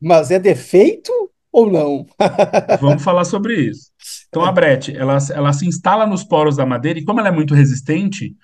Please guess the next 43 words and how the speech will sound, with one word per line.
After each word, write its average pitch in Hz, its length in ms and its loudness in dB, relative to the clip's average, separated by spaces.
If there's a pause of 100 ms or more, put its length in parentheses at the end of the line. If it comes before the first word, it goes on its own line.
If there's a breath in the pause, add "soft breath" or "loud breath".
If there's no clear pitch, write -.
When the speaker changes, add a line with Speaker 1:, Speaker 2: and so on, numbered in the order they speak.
(160 soft breath)
Speaker 2:
ela - 160 0
fica 226 280 -4
lá. 165 360 2 (440)
Não 214 360 0
tem 202 260 -2
como 190 260 -2
limpar 180 500 2
uma 170 180 -2
barrica 147 400 -2
que - 60 -14
tá 147 100 -6
contaminada 147 480 -4
por 147 140 -4
Brettanomyces. 165 720 -6 (1040)
Então, 151 120 -2
assim, 135 340 -2
ela, 131 240 -2
a, 135 160 -2
a, 127 380 -10
pra - 100 -8
ter 196 80 -2
uma 226 80 -2
ideia, 135 300 0
tá? 139 260 -2 (240)
Ela 139 200 2
já 160 100 4
foi 196 180 -4
encontrada 185 580 0
em 143 120 4
aduelas, 143 520 0
que 139 100 -4
é 131 40 -2
a 120 40 -4
ripa 170 280 -2
da 151 80 -4
madeira 135 280 -2
de 127 80 -10
carvalho, 131 540 -4 (240)
até 143 340 -2
oito 262 340 4
milímetros 185 580 0
de 139 100 4
profundidade. 139 800 -4